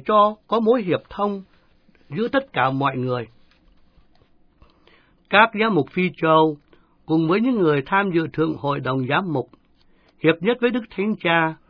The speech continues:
cùng anh em trong hàng giám mục, chúng tôi muốn nói lên lời hy vọng và cổ võ đến anh chị em, gia đình Thiên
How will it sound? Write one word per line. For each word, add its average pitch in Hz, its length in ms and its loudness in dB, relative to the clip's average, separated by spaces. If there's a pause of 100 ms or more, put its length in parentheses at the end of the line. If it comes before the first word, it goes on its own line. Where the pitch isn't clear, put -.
(380)
cùng 151 160 -4
anh 185 180 0
em 196 320 0
trong 190 180 -2
hàng 135 300 -2
giám 165 220 -4
mục, 127 120 -4 (800)
chúng 226 180 -2
tôi 202 220 6
muốn 202 200 2
nói 214 160 4
lên 196 280 2
lời 143 240 0
hy 214 200 -4
vọng 135 240 -4 (400)
và 120 240 -2
cổ 120 220 -2
võ 135 360 -4 (300)
đến 160 140 0
anh 165 240 -2 (100)
chị 139 160 -6
em, 143 280 -2 (760)
gia 165 180 4
đình 117 320 -2
Thiên 143 200 -2